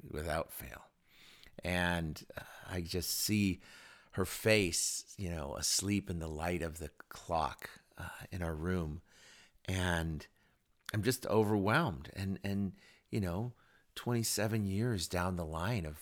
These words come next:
of being married to this woman, and, and still, um, she takes my breath away when I, when I see her.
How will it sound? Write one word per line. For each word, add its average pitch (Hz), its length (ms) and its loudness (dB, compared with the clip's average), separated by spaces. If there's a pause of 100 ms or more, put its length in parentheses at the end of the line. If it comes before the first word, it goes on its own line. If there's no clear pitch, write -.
of 85 180 -8
being 92 280 0
married 92 320 -2
to 85 80 -10
this 80 200 -4
woman, 85 240 -4
and, 78 260 -8
and 82 140 -12
still, 104 500 -2 (680)
um, 85 280 -2
she - 160 -2
takes 107 240 0
my 101 120 0
breath 120 280 2
away 80 340 -2 (220)
when 90 220 -2
I, 80 300 0
when 85 160 -6
I 80 80 -4
see 78 300 -4
her. 71 320 -10